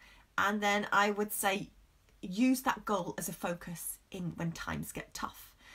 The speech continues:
Because, you know, many people are starting from scratch at the moment, um, and many people are pivoting. Um, so really, many people are going back to basics and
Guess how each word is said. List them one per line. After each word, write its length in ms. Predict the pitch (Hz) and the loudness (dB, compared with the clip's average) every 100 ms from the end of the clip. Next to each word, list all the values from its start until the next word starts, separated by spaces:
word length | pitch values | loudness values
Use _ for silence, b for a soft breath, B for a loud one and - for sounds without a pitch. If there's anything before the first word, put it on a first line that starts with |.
| B B - | B B -2
Because, 800 | 220 - 240 220 220 - - - | -2 2 4 4 0 -4 -8 -6
you 140 | 208 | -2
know, 200 | 185 180 | 2 2
many 260 | 190 240 240 | 2 2 2
people 300 | 262 220 - | 0 -2 -2
are 60 | - | -4
starting 320 | - 185 214 | -2 -2 -2
from 140 | 214 | -8
scratch 480 | - - 247 - - | -6 0 0 0 -8
at 60 | - | -4
the 60 | |
moment, 500 | 165 165 220 294 - - B B B | -2 0 0 -2 -4 -16 B B B
um, 400 | 202 196 196 185 - | -2 2 2 2 0
and 160 | 190 | -2
many 160 | 190 202 | -2 -4
people 480 | 208 202 - 196 185 | -4 -8 -4 -4 0
are 180 | 180 175 | 0 0
pivoting. 480 | - 240 247 381 427 440 B B B B B B - | -2 -4 0 0 0 -4 B B B B B B 4
Um, 440 | 220 214 214 214 | 4 6 2 0
so 220 | - - 254 | 0 2 2
really, 680 | 220 285 330 220 139 165 - _ _ - | 4 4 4 4 2 0 -8 _ _ -10
many 260 | 190 226 | -4 -2
people 280 | 220 202 202 | -2 -6 -4
are 100 | - | -4
going 260 | 170 175 170 | -2 -2 0
back 200 | 170 - | -2 -2
to 80 | - | -4
basics 680 | 135 160 - - - - - - | -6 -6 -8 -12 -10 -10 -8 -2
and 500 | 185 170 160 151 | 0 0 -2 -4